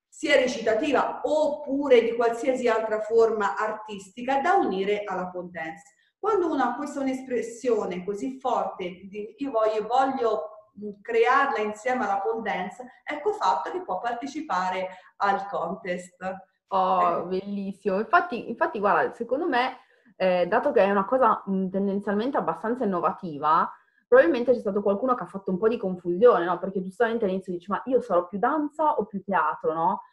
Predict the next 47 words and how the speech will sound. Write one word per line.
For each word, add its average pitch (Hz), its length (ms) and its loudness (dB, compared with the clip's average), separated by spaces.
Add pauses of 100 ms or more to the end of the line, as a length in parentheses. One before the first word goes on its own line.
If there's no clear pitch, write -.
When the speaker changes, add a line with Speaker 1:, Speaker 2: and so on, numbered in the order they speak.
(140)
Speaker 2:
Quindi 320 200 0
volevo 240 280 8
chiederti 214 720 0
come 285 340 4
potrebbe 233 500 4
fare 247 240 4
una 190 160 0
persona 269 560 2
per 247 140 4
identificare 214 840 0
la 220 140 10
categoria 196 540 2
giusta, 165 680 0 (400)
parte 254 240 4
che 240 80 -2
io 240 60 12
ho 226 40 10
detto, 214 220 4
ho 180 60 2
fatto, 196 240 0
ho 202 40 6
detto 202 140 -2
questa 196 260 -2
cosa 226 280 4
perché 185 200 4
penso 180 280 -4
che 170 180 -14
chi 208 80 -2
è 190 80 2
fuori, 170 400 2
no? 165 160 -2
Quando 180 400 4
anche 190 260 2
avevo 180 360 4
detto, 185 240 0
"Guardate 220 200 0
ragazzi, 202 420 2
c'è 185 180 -8
questo, 180 560 -2
c'è - 80 -18
questa 175 260 -4
gara", 190 260 6
qualcuno 180 300 -2
mi 190 120 -2
chiedeva 175 260 0
le 170 80 2
differenze. 160 560 -6